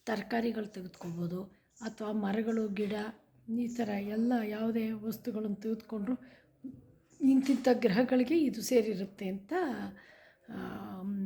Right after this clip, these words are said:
ಶಾಸ್ತ್ರ ಉಲ್ಲೇಖ ಇದೆ. ಹಾಗಾಗಿ ಈಗ ರವಿ ಗ್ರಹಕ್ಕೆ ಅರ್ಕ ಗಿಡ, ಅಂದರೆ ಎಕ್ಕದ ಗಿಡ ಏನು ಹೇಳ್ತೀವಿ,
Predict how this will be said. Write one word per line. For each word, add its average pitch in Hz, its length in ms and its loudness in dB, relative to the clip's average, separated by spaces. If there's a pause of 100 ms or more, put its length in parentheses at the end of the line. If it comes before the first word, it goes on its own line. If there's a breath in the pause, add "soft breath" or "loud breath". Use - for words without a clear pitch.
(100)
ಶಾಸ್ತ್ರ 220 480 -2
ಉಲ್ಲೇಖ 185 480 -6 (300)
ಇದೆ. 185 300 -6 (720)
ಹಾಗಾಗಿ 254 880 4 (360 soft breath)
ಈಗ 226 220 2
ರವಿ 226 240 4
ಗ್ರಹಕ್ಕೆ 208 760 2
ಅರ್ಕ 202 480 -4
ಗಿಡ, 196 220 -2 (500)
ಅಂದರೆ 240 220 2
ಎಕ್ಕದ 226 400 2
ಗಿಡ 220 200 2
ಏನು 208 320 0
ಹೇಳ್ತೀವಿ, 196 560 0